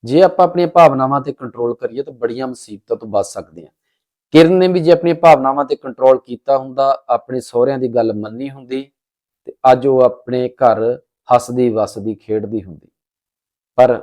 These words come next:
ਉਹਨੇ ਭਾਵਨਾਵਾਂ 'ਤੇ ਕੰਟਰੋਲ ਨਹੀਂ ਕੀਤਾ ਤੇ ਸਾਰਾ ਕੁਝ ਦੇਖਣਾ ਪਿਆ।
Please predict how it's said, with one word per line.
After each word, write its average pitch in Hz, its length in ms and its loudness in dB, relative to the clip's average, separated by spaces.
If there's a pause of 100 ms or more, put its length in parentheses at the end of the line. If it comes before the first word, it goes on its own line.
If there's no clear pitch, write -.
ਉਹਨੇ 135 200 -4
ਭਾਵਨਾਵਾਂ 135 600 0
'ਤੇ 127 120 -8
ਕੰਟਰੋਲ 110 520 -8
ਨਹੀਂ 127 240 -12
ਕੀਤਾ 120 420 -14 (720)
ਤੇ 131 80 0
ਸਾਰਾ 113 400 -4
ਕੁਝ 107 280 -12
ਦੇਖਣਾ 101 460 -12
ਪਿਆ। - 200 -20